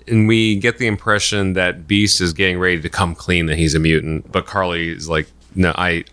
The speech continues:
just because I'm blind doesn't mean I don't know what's going on," which is pretty hilarious. I don't know if it's just, like, good insight from the Leewalds, whoever wrote the episode, or they did have someone, like, kinda comment on this.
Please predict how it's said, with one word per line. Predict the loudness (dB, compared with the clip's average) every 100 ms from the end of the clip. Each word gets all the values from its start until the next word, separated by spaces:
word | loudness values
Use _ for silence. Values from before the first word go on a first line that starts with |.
| -2
just | 0
because | 0 0
I'm | 0
blind | 0 0 0 0 -4 -10 -20 -20 -20 -4
doesn't | 0 0 0
mean | 0 2
I | 0
don't | -2 -2
know | 0
what's | 0 0
going | 0 0 2
on," | 2 0 -2 -8 -20 -20 -4
which | 0 0
is | -2 -4 -16 -20 -6
pretty | -2 0
hilarious. | 0 0 0 0 -2
I | 0 0
don't | 2
know | 2 2
if | 2
it's | 0
just, | 2 0 0
like, | 0
good | 0 2
insight | 2 2 2 0 -2
from | -6
the | -4
Leewalds, | 0 2 2 0
whoever | 0 0 2
wrote | 0 0
the | -4
episode, | -4 -2 2 4 2 -2 -14 -20 -20 -20 -8
or | 0 2 0
they | -2 -4
did | -2 -2 0
have | -2 -4
someone, | -4 -4 -2 -2 -2
like, | 0 0 -2
kinda | -4 -2 -2
comment | -2 -2 0 2
on | 2
this. | 2